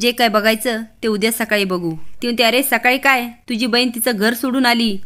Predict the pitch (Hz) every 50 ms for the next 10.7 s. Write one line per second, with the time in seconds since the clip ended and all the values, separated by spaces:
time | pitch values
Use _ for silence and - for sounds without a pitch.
0 | - - - 247 269 277 269 240 - 269 233 262 220 233 220 220 220 - 262 240
1 | 233 233 220 214 196 226 254 262 262 240 247 262 254 254 254 226 208 190 175 175
2 | - - - - - - 240 247 254 247 294 285 294 - - 254 247 247 247 254
3 | - - - - - 214 220 220 214 208 214 214 233 220 233 233 233 247 254 240
4 | 254 240 240 233 - _ _ - 277 302 330 320 302 302 - 277 226 254 233 233
5 | 208 185 220 220 208 202 202 214 220 - - - - - 277 294 294 277 285 -
6 | 269 277 294 302 302 302 294 285 262 254 240 220 214 214 214 196 214 214 208 233
7 | 285 - - - - - - 254 240 226 220 226 254 254 220 226 220 214 220 220
8 | 220 269 254 226 226 220 - _ _ _ _ - - 190 202 208 220 220 233 233
9 | 226 208 220 240 240 240 - 226 247 240 220 - - 220 220 233 220 - - 208
10 | 214 208 - - 262 226 - 226 214 226 233 - - 262